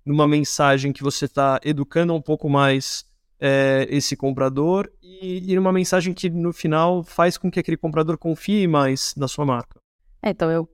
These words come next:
Speaker 2: não existindo, criei uma forma, né? Então o Purple Metrics é exatamente essa métrica de meio de caminho, porque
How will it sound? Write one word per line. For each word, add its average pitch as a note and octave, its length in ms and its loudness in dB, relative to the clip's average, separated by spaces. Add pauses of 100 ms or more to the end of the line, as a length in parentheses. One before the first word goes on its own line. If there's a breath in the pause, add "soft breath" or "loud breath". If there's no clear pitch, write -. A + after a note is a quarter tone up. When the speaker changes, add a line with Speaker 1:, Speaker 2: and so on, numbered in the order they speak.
(160)
Speaker 2:
não F#3+ 260 2
existindo, G3+ 640 -2
criei G#3 440 0
uma A3+ 160 0
forma, D#3+ 360 0
né? D#3+ 280 -6
Então E3 520 -8 (200)
o - 80 -20
Purple E3 380 0
Metrics E3+ 600 -2
é F#3+ 160 2
exatamente F#3 560 2
essa G#3 200 0
métrica G3+ 440 0
de A3 80 -6
meio G#3+ 240 2
de - 100 -8
caminho, A3+ 440 2
porque F3 500 -4